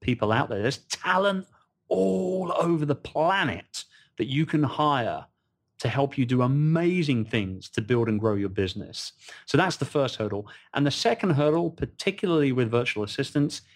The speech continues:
is getting over the idea that there's one particular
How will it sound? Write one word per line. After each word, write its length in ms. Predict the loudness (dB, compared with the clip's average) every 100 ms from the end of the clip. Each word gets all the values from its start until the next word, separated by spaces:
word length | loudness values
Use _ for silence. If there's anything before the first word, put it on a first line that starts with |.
| _
is 140 | -2 2
getting 260 | 2 4
over 180 | 4 2
the 160 | 2 2
idea 460 | 2 0 2 2
that 140 | 0 0
there's 220 | -2 -2
one 580 | -6 -2 2 2 2 -2
particular 840 | -4 -6 -6 -6 -2 2 2 0